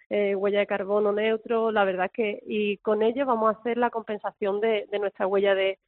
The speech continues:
de carbono del circuito, porque este año nosotros queremos ayudar a, a estas cuatro O N G, pero sin molestar ni un, un C O, ni un gramo de C O dos al, al mundo. Entonces vamos a,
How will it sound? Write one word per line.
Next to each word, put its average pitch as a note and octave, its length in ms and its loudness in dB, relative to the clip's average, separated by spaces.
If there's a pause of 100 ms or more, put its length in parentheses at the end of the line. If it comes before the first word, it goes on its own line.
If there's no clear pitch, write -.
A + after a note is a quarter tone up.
(240)
de G#3 120 0
carbono G#3 280 2
del G3+ 140 0
circuito, A3+ 360 -4
porque A3 200 -4
este - 160 -4
año G#3+ 200 6
nosotros G#3+ 380 -2
queremos G#3 340 6
ayudar G#3+ 460 4
a, G#3 320 0 (380)
a A3 60 4
estas G#3+ 200 0
cuatro A3 260 2
O - 20 2
N G#3 120 0
G, C4 200 0 (180)
pero D4+ 360 4 (260)
sin G3+ 360 2 (400)
molestar A3 800 4
ni B3+ 160 2
un, C4+ 300 2 (100)
un B3+ 420 -2
C B3+ 100 8
O, A#3+ 80 6
ni B3 140 2
un B3+ 80 2
gramo C4 240 6
de C4 140 4
C C4 140 -2
O A#3 60 4
dos B3 180 2
al, F#3+ 320 0
al G3 200 -6
mundo. G3+ 260 -6
Entonces F#3 340 -8
vamos G#3+ 300 0
a, G3+ 180 2